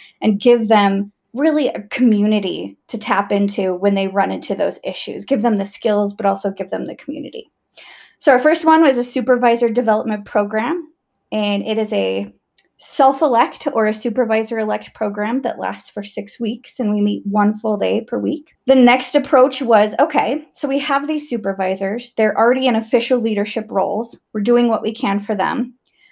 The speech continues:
What about all of these other people who maybe don't have official leadership roles yet, but are aspiring to, right? I wanna be a leader. I wanna be a supervisor.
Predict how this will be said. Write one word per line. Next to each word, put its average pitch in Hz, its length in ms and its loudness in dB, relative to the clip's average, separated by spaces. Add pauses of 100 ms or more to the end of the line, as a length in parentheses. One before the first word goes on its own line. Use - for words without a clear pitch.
(400)
What 403 280 6
about 330 300 4
all 262 180 4
of 302 120 2
these 269 180 0
other 233 220 4
people 214 420 -4
who 214 160 -4
maybe 269 380 -2
don't 285 300 0
have 240 340 0
official 247 480 -2
leadership 208 600 -4
roles 196 280 -2
yet, 185 540 -6 (1000)
but 247 100 6
are 247 100 8
aspiring 254 640 2
to, - 260 -8 (560)
right? 220 260 2
I 233 80 2
wanna 233 260 2
be 220 160 0
a 208 60 0
leader. 285 460 0
I 220 60 -2
wanna 208 240 -2
be 175 140 -10
a 165 40 -8
supervisor. 240 880 -4